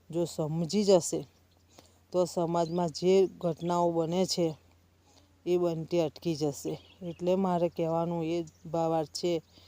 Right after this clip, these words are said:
કે જો તમે દિવાળીનો ઉત્સવ આટલી ઉત્સાહભેર મનાવો છો તો તમે થોડું ભગવાન રામચંદ્રના જીવનનું, માતા સીતા માતાના જીવનનું થોડુંક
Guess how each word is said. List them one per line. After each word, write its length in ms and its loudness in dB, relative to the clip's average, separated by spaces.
કે 120 0
જો 280 2
તમે 560 2
દિવાળીનો 600 2
ઉત્સવ 380 0
આટલી 420 0
ઉત્સાહભેર 680 -2
મનાવો 480 2
છો 180 -10
તો 140 4
તમે 340 0
થોડું 380 -2
ભગવાન 480 -2
રામચંદ્રના 880 0
જીવનનું, 680 2
માતા 300 -2
સીતા 380 -8
માતાના 500 -4
જીવનનું 560 0
થોડુંક 400 -2